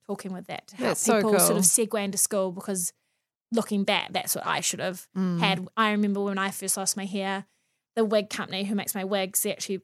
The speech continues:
Speaker 1: from New Zealand, Freedom, Freedom Wigs. They're incredible, um, based in Dunedin. They put me in touch with someone who had it for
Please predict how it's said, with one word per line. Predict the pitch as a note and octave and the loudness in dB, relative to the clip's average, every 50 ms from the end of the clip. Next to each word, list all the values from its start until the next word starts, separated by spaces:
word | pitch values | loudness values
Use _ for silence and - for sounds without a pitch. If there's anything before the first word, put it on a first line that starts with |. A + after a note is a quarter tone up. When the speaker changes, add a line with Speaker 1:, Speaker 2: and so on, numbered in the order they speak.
| _ _ | _ _
Speaker 1:
from | _ G#3+ G3 | _ -4 -2
New | F#3+ F#3+ | -2 -2
Zealand, | F#3+ A#3 A#3+ G#3 G3 G3+ G3+ | 0 2 2 2 2 0 0
Freedom, | - - G#3 G3+ G3 F#3+ F#3+ F#3+ F3+ - | 0 0 0 0 2 0 0 -2 -4 -6
Freedom | - - G#3+ G3 F3 | -4 -4 -4 -2 -2
Wigs. | F3 F3 G3+ G#3 - | -2 -4 -2 -2 -2
They're | - F#3+ | -2 -2
incredible, | F#3 F3+ - - - G#3 G3+ G3+ - - F3+ C#4+ D#4 D4 - - | -4 -6 -6 -6 -2 -2 -2 -2 -2 -2 -2 0 -2 -2 -4 -4
um, | G#3 G3+ G3+ G3 | -2 0 0 0
based | G3 G3+ G#3 - - | 0 2 0 2 4
in | G#3+ | 4
Dunedin. | G#3+ G#3+ G#3+ A3 A3 A3 G#3 G#3+ G#3+ G#3 | 4 4 4 4 4 4 2 2 2 2
They | G3 A#3 A3+ A3 A3 A3 A3 G#3+ A3 A3 - _ _ _ _ _ _ _ _ _ | 2 2 2 4 4 4 2 2 0 0 -4 _ _ _ _ _ _ _ _ _
put | A#3+ A3+ - - - - | 0 0 0 0 0 2
me | A3+ G#3+ | 2 2
in | G#3 G#3 | 2 2
touch | - G#3+ - - - | 0 -2 -4 -2 0
with | G#3+ | 0
someone | G3+ A3 G#3 G3+ G#3 | 2 2 4 4 2
who | G3+ G3 | 2 2
had | G3 F#3+ G#3 G3+ F#3+ | 0 0 0 0 2
it | F#3+ E3 - - | 2 0 -2 -6
for | - - - A3 G3+ G3 F#3+ F#3+ | -14 -8 -2 0 0 0 0 -2